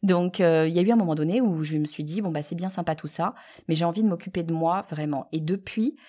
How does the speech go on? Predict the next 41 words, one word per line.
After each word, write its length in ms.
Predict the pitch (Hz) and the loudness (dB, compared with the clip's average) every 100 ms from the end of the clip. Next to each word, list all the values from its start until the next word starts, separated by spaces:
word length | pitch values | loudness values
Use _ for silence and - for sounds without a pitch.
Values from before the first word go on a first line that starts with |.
| - _ | -20 _
je 220 | 160 170 | -6 -2
découvre 500 | 170 202 - 185 226 | 0 -2 -4 -8 -8
que 100 | - | -8
je 80 | 151 | -8
suis 240 | 156 214 | -8 -10
très, 240 | - - 320 | -10 -6 -6
très 320 | - 202 165 | -4 -6 -6
heureuse 440 | 160 156 190 240 - - - | -6 -4 -6 -8 -14 -20 -10
avec 260 | - 160 156 | -2 -2 0
l'idée 220 | 175 220 | -2 -2
de 100 | 214 | -4
travailler 580 | - 156 147 160 214 - | -6 -6 -4 -2 -2 -4
seule. 520 | - - 151 139 139 - | -10 -8 -4 -4 -6 -8
Et 60 | 151 | -6
donc, 200 | 180 - | -4 -4
le 80 | 185 | -4
podcast 440 | 185 - 202 - | -4 -4 -6 -4
me 80 | 160 | -6
convient 320 | 151 151 151 | -2 -2 -2
très, 160 | 151 - | -4 -8
très 160 | - 156 | -8 -6
bien, 120 | 240 | -6
puisque 180 | - 151 | -6 -8
le 80 | |
podcast, 500 | 156 147 - 185 - - - - - - | -8 -8 -4 -6 -6 -14 -20 -20 -20 -10
bah, 100 | 151 - - 175 | -8 -6 -8 -4
quand 140 | 156 | 0
même, 340 | 147 170 208 156 | 2 2 0 -2
c'est 120 | 170 | -4
quelque 220 | - 156 | -6 -6
chose 220 | 147 220 | -4 -6
qu'on 160 | - 147 | -4 -6
fait 300 | - 160 - - - | -4 -2 -2 -6 -14
seul, 460 | - - 151 175 185 | -6 0 2 2 0
dans 140 | 151 | -2
son 180 | 147 170 | -2 -4
studio, 460 | 165 156 147 151 208 | -6 -8 -4 -4 -2
face 200 | 170 165 | -4 -4
à 60 | |
son 160 | 156 165 | -4 -2
micro, 520 | 160 151 - 185 285 | -2 -2 -4 -2 -2